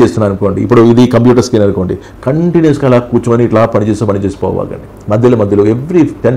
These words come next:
fifteen minutes తల కనీసం అటు ఇటు ఇలా తిప్పుతూ ఉండాలి, పై కింద, మన మొత్తం అన్ని rotation మోష-, motions అనే తల రకరకాల moments చేస్తూ ఉండాలి. అంటే ఆ constant position అనేది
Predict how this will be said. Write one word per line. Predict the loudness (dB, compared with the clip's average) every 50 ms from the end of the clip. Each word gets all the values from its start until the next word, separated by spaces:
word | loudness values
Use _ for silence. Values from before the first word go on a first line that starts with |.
| -2 -4
fifteen | -6 -4 -4 -4 -4 -2
minutes | -2 -2 -4 -4 -6 -12 -18 -20 -20 -20 -16 -8 -4
తల | -2 -2 -2
కనీసం | -2 -2 -4 -2 -2 -2 -2 -2 -2 -4 -4 -4
అటు | -4 -4 -4
ఇటు | -6 -4 -6 -6
ఇలా | -6 -6 -6 -6 -8
తిప్పుతూ | -10 -8 -6 -8
ఉండాలి, | -8 -6 -8 -10 -14 -16 -18 -20 -20 -20 -20 -20 -20 -20 -20 -20 -20 -20 -14 -8
పై | -6 -4 -4 -4 -4
కింద, | -6 -6 -4 -4 -4 -2 -2
మన | 0 2 2 2
మొత్తం | 2 0 0 0 0
అన్ని | -2 -2 -2 0 0
rotation | 0 0 0 -2 -2 -2 -4 -4
మోష-, | -4 -4 -4 -6 -6 -4
motions | -4 -4 -4 -4 -6 -6 -6
అనే | -6 -6 -6
తల | -6 -6 -4 -6 -6 -8 -12 -16 -8 -6 -4
రకరకాల | 0 0 0 0 0 0 0 2 2 2 2 0 0
moments | -2 -2 -4 -4 -4 -4
చేస్తూ | -4 -4 -6 -8 -8
ఉండాలి. | -10 -12 -16 -18 -20 -20 -20 -16 -8 -4
అంటే | -2 0 0
ఆ | 0 0
constant | -2 -6 -12 -6 -2 0 2 0 0 -2 -6 -2 0 0 0 0 0 -2 -2 -2 -2
position | -2 -2 -2 -4 -4 -4 -6 -6 -6
అనేది | -6 -6 -6 -8 -8